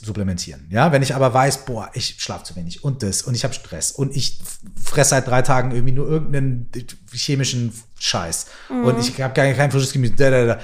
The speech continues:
Speaker 1: dann hab ich so das Gefühl, einfach so, so das Gefühl, dass ich meinem Körper voll was Gutes tue,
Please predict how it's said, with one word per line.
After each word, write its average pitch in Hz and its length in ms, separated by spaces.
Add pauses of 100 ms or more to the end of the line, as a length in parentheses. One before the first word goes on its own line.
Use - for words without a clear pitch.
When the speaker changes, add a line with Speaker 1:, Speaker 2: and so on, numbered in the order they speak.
(200)
Speaker 1:
dann 135 160
hab 180 80
ich - 80
so 170 80
das 143 160
Gefühl, - 340
einfach 151 160
so, 151 140
so 147 120
das 131 140
Gefühl, 214 800 (640)
dass 127 100
ich 131 80
meinem 143 100
Körper 156 300
voll 160 160
was 143 180
Gutes 156 360
tue, 131 440